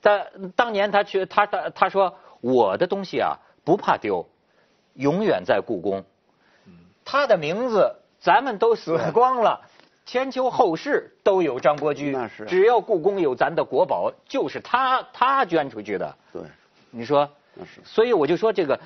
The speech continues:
Speaker 2: 其实我是想讲，他有些你别看他是极少数精英，对吧？你好像老百姓觉得你们极少数，你们活该倒霉。可是这些人身上的确有你中华民族的这个文脉，有你，有你中华民族，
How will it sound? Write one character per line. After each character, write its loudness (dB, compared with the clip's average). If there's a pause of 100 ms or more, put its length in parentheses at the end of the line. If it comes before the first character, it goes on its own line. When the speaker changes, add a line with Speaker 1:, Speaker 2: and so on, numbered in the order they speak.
(280)
Speaker 2:
其 -6
实 0
我 2
是 -6
想 -2
讲， -2 (320)
他 0
有 2
些 -2
你 -4
别 0
看 -4
他 -6
是 -4
极 -8
少 -4
数 -4
精 -8
英， -4 (320)
对 4
吧？ 6
你 -4
好 2
像 2
老 4
百 -2
姓 -6
觉 -2
得 -2
你 -6
们 -12
极 -4
少 2
数， -6
你 -8
们 -8
活 -4
该 0
倒 -4
霉。 -8 (320)
可 2
是 -2
这 2
些 0
人 0
身 -4
上 0
的 0
确 0
有 -2
你 -6
中 -4
华 4
民 -4
族 -2
的 0
这 0
个 -2
文 -4
脉， -2 (320)
有 2
你， -4 (200)
有 0
你 -4
中 -2
华 0
民 -4
族， 0